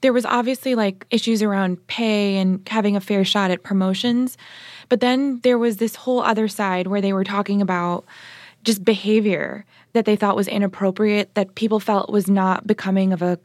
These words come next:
corporate environment. People who had worked at other companies prior, they hadn't grown up at Under Armour, and they felt like this was just so weird and new. I've never seen this happen at another company I'd worked at.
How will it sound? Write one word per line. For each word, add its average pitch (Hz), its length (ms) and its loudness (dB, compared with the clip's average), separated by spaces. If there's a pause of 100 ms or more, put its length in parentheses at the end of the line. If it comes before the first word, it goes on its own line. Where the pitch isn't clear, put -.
(160)
corporate 196 400 0
environment. 180 640 2 (640)
People 254 220 0
who 277 80 2
had 226 80 4
worked 196 440 0
at 196 280 0
other 208 200 2
companies 214 520 0 (120)
prior, 214 540 0 (540)
they 214 120 4
hadn't 220 320 2
grown 202 240 0
up 185 200 -2
at 208 80 0
Under 202 200 0
Armour, 220 400 0 (400)
and 214 200 4
they 220 180 2
felt 214 420 -2
like 196 200 -4 (260)
this 277 200 -2
was 277 160 -6
just 262 200 -4
so 254 340 0
weird 214 680 0
and 202 140 0
new. 214 400 2
I've 196 300 0
never 214 260 2
seen 226 240 -2
this 202 160 2
happen 202 280 -2
at 180 100 2
another 185 280 2
company 185 320 -2
I'd 165 120 -2
worked 170 280 -2
at. - 200 -4